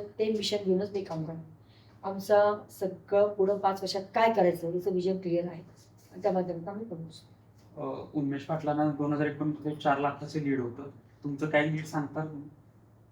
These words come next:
Speaker 1: आगे आगे देखो होत आहे. घोडा मैदान फार दूर राहिलेलं नाही. परवाला मतदान आहे तेरा तारखेला,
Speaker 2: हम्म.
Speaker 1: चार तारखेला रिझल्ट आहे.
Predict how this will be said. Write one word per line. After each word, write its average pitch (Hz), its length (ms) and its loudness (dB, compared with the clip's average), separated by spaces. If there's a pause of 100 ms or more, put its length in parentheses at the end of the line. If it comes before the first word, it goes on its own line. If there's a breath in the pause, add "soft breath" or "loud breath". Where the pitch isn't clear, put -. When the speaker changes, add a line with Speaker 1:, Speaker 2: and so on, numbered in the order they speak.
(1600)
Speaker 1:
आगे 190 260 4
आगे 208 300 4
देखो 196 300 2
होत 170 160 0
आहे. 160 440 -2 (760 soft breath)
घोडा 196 200 8
मैदान 190 300 4
फार 185 200 2
दूर 175 160 2
राहिलेलं 165 360 0
नाही. 160 200 -6 (680)
परवाला 185 320 6
मतदान 175 380 2
आहे 156 160 -2 (340)
तेरा 165 120 -2
तारखेला, 160 360 -4
Speaker 2:
हम्म. - 480 -16
Speaker 1:
चार 202 260 4
तारखेला 185 300 2
रिझल्ट 165 320 -2
आहे. 156 100 -12